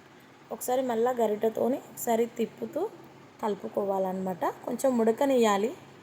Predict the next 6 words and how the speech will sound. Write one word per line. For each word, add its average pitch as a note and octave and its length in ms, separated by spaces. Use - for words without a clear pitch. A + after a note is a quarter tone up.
step A#3 360
by C#4 240
step C4+ 200
వేసుకుంటే A3+ 800
మంచిగా A3+ 500
ఉంటుంది. G3+ 600